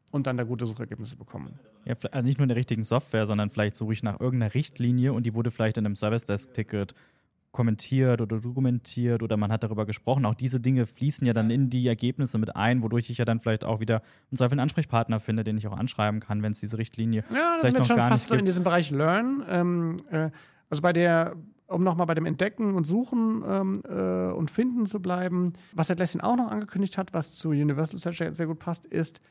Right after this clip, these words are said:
Speaker 1: in Drittsoftware mitzusuchen. Also zum Beispiel in Google Drive, in SharePoint, in, ähm, Chatsystemen wie Slack oder Microsoft Teams.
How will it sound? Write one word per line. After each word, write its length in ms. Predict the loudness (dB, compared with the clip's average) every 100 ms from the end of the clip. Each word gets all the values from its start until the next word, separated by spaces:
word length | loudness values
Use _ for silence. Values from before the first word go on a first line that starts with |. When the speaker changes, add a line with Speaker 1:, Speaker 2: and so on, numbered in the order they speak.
| _
Speaker 1:
in 400 | -2 0 0 -2 -4
Drittsoftware 800 | -2 -2 -2 -4 -2 -2 -2 -6 -6 -4
mitzusuchen. 680 | -4 -4 -6 -8 -8 -8 -10 _ -6
Also 220 | -4 -6
zum 160 | -4
Beispiel 480 | -4 -2 -2 0 -2
in 260 | -4 -4 -4
Google 260 | -2 -2
Drive, 800 | 2 4 4 2 0 -4 -14 -20 -8
in 320 | -6 -4 -4
SharePoint, 960 | 0 0 0 -2 0 2 2 0 -2
in, 560 | -6 -4 -2 0 -2 -6 -12 _ _
ähm, 600 | -4 -4 -4 -4 -4 -4
Chatsystemen 540 | -2 -2 -2 -2 0 0
wie 60 |
Slack 460 | -2 -2 -4 -6 -8
oder 160 | -4 -4
Microsoft 340 | -4 -8 -10
Teams. 500 | -2 2 2 0